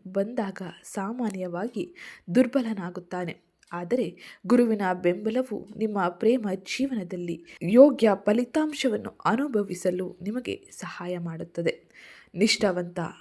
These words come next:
ಮತ್ತು ತಮ್ಮ ಸಂಬಂಧಗಳಲ್ಲಿ ಸಮರ್ಪಿತರಾಗಿರುವವರಿಗೆ ಉತ್ತಮ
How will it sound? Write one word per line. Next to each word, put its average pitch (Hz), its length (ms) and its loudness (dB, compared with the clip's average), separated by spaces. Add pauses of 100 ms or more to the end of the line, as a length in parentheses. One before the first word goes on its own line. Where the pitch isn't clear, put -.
(140)
ಮತ್ತು 247 300 -2 (300)
ತಮ್ಮ 214 220 2 (180)
ಸಂಬಂಧಗಳಲ್ಲಿ 202 1000 0 (380)
ಸಮರ್ಪಿತರಾಗಿರುವವರಿಗೆ 190 1600 0 (580)
ಉತ್ತಮ 190 400 -2